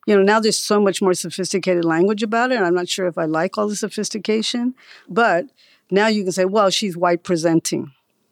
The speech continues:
right? So you can go into the store and, you know, no one's gonna trip on you, you know, like that,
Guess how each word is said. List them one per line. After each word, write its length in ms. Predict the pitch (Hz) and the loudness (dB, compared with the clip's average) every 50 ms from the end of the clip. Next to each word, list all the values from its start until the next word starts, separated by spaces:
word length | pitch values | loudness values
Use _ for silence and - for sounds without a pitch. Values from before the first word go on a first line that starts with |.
| _ _ - | _ _ -4
right? 280 | 160 156 151 160 175 - - - - _ - | -2 -2 0 -2 -2 -6 -10 -18 -20 _ -4
So 180 | - 185 175 | 0 0 2
you 180 | 165 170 180 175 | 2 2 -2 -2
can 180 | - 175 165 | -2 -2 0
go 160 | 156 170 165 160 | 0 0 -2 -2
into 180 | 156 151 156 | -4 -6 -6
the 60 | 151 | -8
store 600 | 151 - - - 269 262 247 240 233 233 226 202 | -10 -10 -6 -2 0 0 2 2 0 0 0 0
and, 240 | 175 160 156 143 151 | -2 -2 -2 -2 -2
you 100 | 202 208 | -2 -2
know, 160 | 165 147 151 | -4 -4 -6
no 160 | 151 156 165 160 | -4 -4 -4 -4
one's 140 | 156 156 | -6 -6
gonna 220 | 160 156 147 147 - _ _ _ | -6 -6 -6 -6 -8 _ _ _
trip 260 | - - 240 226 - | -4 -4 -4 -2 -2
on 140 | 226 220 220 | -2 0 0
you, 140 | 220 214 208 | 0 -2 -2
you 160 | 208 214 208 | -4 -2 -2
know, 60 | 190 | -2
like 160 | 175 170 - | -2 -2 -2
that, 200 | - 180 185 - | -2 -2 -4 -4